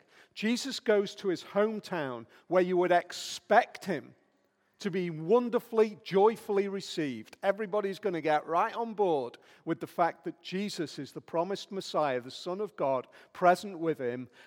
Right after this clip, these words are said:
and they refuse him because they strip him of his identity.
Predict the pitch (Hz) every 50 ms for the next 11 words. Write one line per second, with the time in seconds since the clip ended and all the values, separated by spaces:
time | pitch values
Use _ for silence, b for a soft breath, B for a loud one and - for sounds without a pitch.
0 | B 147 156 156 151 151 151 151 147 139 151 147 - - - - 175 190 208 208
1 | 185 - 185 180 180 170 170 165 - 185 165 139 - - 147 131 - - - -
2 | - - - 165 170 208 214 214 - 214 202 196 196 160 180 175 180 165 - 180
3 | 170 170 165 156 - 147 135 123 - - - - - -